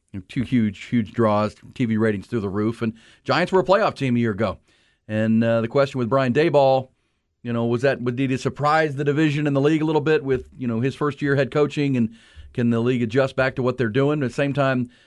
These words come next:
do the Giants improve? I mean, if they do,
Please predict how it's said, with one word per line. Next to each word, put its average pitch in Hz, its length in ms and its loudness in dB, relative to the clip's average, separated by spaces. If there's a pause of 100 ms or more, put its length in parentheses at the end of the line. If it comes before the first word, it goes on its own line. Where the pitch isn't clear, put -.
(280)
do 127 120 0
the 123 80 2
Giants 131 400 -2
improve? 143 460 0 (200)
I 107 40 -10
mean, 113 180 0
if 113 100 -4
they 123 140 2
do, 170 520 2